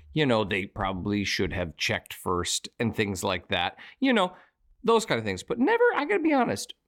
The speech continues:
myself and my queen, we don't, we don't really fight any extra over the holidays. So we're very fortunate in that 'cause she's just so jolly. She's so, she loves Christmas so much. Am I laying this on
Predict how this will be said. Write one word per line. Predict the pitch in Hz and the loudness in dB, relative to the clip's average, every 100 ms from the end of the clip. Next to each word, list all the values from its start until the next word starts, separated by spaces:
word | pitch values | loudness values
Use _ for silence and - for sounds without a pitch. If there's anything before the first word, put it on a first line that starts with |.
| 78 - | -18 -6
myself | - 233 320 - 262 226 180 | 0 2 2 2 2 2 2
and | 156 | 2
my | 143 | 2
queen, | 143 - 175 165 | 0 0 2 2
we | 208 | 2
don't, | 320 311 220 | 2 2 2
we | 262 | 2
don't | 349 | 2
really | 330 220 | 2 2
fight | - 220 190 | 2 2 2
any | 185 175 - | 0 0 -2
extra | 180 - - 120 101 - | -6 -6 -8 -4 -2 0
over | 113 92 98 | 0 2 0
the | 87 | 0
holidays. | - 71 52 53 52 50 - - - | -2 -4 -4 -10 -10 -10 -10 -10 -6
So | - 131 | -2 0
we're | 147 208 | 2 2
very | 254 233 | 2 0
fortunate | 226 190 190 147 | 2 0 0 0
in | |
that | 131 - | 0 0
'cause | 139 | -4
she's | 262 254 | -4 0
just | 330 - - | 0 0 2
so | 156 151 139 | 4 4 2
jolly. | 107 90 104 71 - _ _ | 0 2 2 -2 -10 _ _
She's | - - | -8 -4
so, | - 196 202 196 190 - - | 0 4 4 2 -2 -12 -16
she | - 170 151 | -6 -2 2
loves | 160 165 135 | 4 2 0
Christmas | - 160 - 139 131 - _ _ - | -4 -2 0 0 -2 -4 _ _ -8
so | - 165 143 | 0 2 4
much. | 127 - | 2 0
Am | - | -2
I | 170 | -2
laying | - 190 175 | 0 2 2
this | 156 156 | 2 0
on | 160 | -2